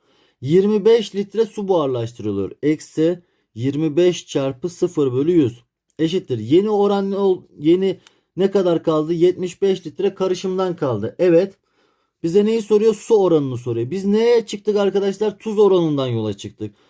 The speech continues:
Ne yapabiliriz? Biz bunu bir bulalım. X bölü yüz. Ne yaptık? Şurası yine aynı şekilde sıfır oldu. Sadeleşenleri, yüzleri bu şekilde götürelim. Yani yüz çarpı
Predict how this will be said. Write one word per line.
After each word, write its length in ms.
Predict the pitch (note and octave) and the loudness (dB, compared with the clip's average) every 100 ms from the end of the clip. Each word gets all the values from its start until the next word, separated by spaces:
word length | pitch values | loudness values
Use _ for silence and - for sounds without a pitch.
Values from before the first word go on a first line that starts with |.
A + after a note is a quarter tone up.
| _ _ | _ _
Ne 100 | D#3+ | -2
yapabiliriz? 640 | G#3+ A3 G#3 F3 F3+ G3+ - _ _ _ | 0 2 2 4 2 2 -4 _ _ _
Biz 240 | E3+ G#3+ G3+ | -8 -6 -2
bunu 340 | A3+ A3+ G3 | -2 -2 -4
bir 100 | G#3 | -2
bulalım. 520 | G#3+ A3 G#3 F3+ G3+ _ _ _ _ _ _ | 2 4 4 2 0 _ _ _ _ _ _
X 300 | E3+ F3+ - | -2 -2 -2
bölü 180 | D3+ D#3+ | -4 0
yüz. 340 | G3+ E3 B2 - _ _ _ _ _ _ _ _ _ _ _ _ _ - | 4 2 0 -14 _ _ _ _ _ _ _ _ _ _ _ _ _ -2
Ne 160 | F3+ | 2
yaptık? 560 | G#3 F#3+ - F#3 F#3 _ _ _ _ _ | 4 2 0 -2 -2 _ _ _ _ _
Şurası 420 | - F#3+ F3+ F3+ | 0 2 2 0
yine 140 | F#3+ F#3 | -2 0
aynı 220 | F3+ F3 | -2 0
şekilde 360 | F3 E3 E3 | -4 -2 -2
sıfır 300 | E3+ F3+ F3 | -4 -6 0
oldu. 480 | D#3+ C#3 B2 C#3+ E3+ _ _ _ _ | 2 2 2 -2 -2 _ _ _ _
Sadeleşenleri, 800 | - D3+ E3 F3+ E3+ F#3 F3 E3+ E3 - _ _ | -2 0 4 2 2 -2 0 -2 -4 -8 _ _
yüzleri 500 | E3 F#3+ F#3+ F#3+ F3 | -4 0 2 2 2
bu 120 | F#3+ | -4
şekilde 380 | F3+ E3+ C#3 C3 | -2 -4 -2 -4
götürelim. 380 | B2 A#2+ B2 C3 | -4 -4 -6 -4
Yani 240 | C#3+ B2+ | -4 -4
yüz 300 | C#3+ F#3 F3+ | -2 -2 -2
çarpı 540 | - C#3 A#2+ - G2+ | -2 -2 -2 -2 -4